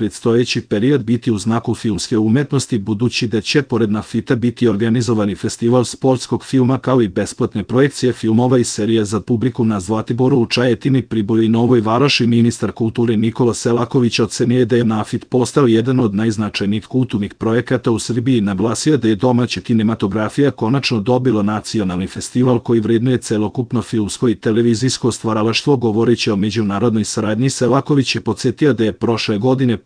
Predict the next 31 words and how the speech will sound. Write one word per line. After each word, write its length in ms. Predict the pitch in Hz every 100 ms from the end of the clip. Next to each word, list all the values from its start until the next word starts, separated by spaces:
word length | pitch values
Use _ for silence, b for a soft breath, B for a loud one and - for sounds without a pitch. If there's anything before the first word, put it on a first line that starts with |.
| 117
počasni 400 | 117 143 - 107
gost 260 | 123 -
festivala 500 | 110 98 117 107 104 98
bila 260 | 113 110
mađarska 520 | 104 104 120 110 -
kinematografija, 920 | 110 113 104 110 107 101 107 113 151 151
dok 200 | 113 -
će 180 | - 107
ove 180 | 98
godine 420 | 95 123 117 113 113
tu 160 | 151
ulogu 360 | 143 139 120 117
imati 340 | 120 120 107
ruska 340 | 123 135 - 107
kinematografija 1000 | 117 107 107 113 104 104 113 - 151 131
uz 180 | 107
učešće 420 | 131 127 151 - 104
istaknutih 640 | - 135 117 - 113 -
umetnika 500 | 113 131 127 117 110
i 60 |
filmskih 520 | 98 113 107 - - -
stvaralaca. 640 | - 110 113 123 - 120
nafit 440 | 113 107 120 -
je 60 | 123
prvi 260 | 131 127
put 240 | 107 123 -
održan 460 | 110 131 113 113
dve 160 | 101 127
hiljade 400 | - 131 135 127
dvadeset 560 | 98 110 110 113 117 -
četiri 520 | 113 98 107 95